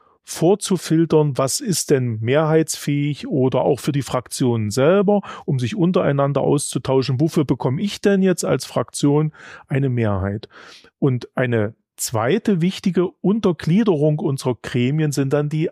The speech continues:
Ausschüsse, denn der Kreistag oder der Gemeinderat, der kann im Gesamtgremium nicht alles vorberaten und diskutieren, weil das derart in die Tiefe geht, dass er sonst fast jeden Tag zusammenkommen müsste. Und das sind ja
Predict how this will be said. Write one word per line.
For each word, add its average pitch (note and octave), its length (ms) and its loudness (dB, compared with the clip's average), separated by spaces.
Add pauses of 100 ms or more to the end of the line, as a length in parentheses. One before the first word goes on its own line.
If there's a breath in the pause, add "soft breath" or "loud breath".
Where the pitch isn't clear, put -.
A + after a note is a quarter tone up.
Ausschüsse, C3+ 600 0
denn B2 180 -2
der A#2 140 -2
Kreistag F#3 800 0 (280 loud breath)
oder C3+ 180 0
der A#2+ 120 0
Gemeinderat, D#3+ 840 0 (420 loud breath)
der A#2+ 120 -2
kann G3 480 0
im C#3+ 240 0
Gesamtgremium C3 960 0
nicht C3+ 220 -4
alles F#3 600 0
vorberaten E3 960 0
und D#3 220 -4
diskutieren, D#3 680 -2
weil C#3+ 140 2
das D3 320 -2 (140)
derart G3 400 0
in F3 100 2
die C#3 140 -2
Tiefe F#3 340 0
geht, D#3+ 280 2
dass D#3+ 140 0
er D3+ 100 2
sonst C#3+ 360 0 (240 loud breath)
fast - 220 -2
jeden C3+ 200 0
Tag E3+ 260 -2
zusammenkommen A#2 640 0
müsste. D3 300 -2
Und C3+ 160 0
das B2 100 0
sind C3 220 -2
ja A2+ 160 0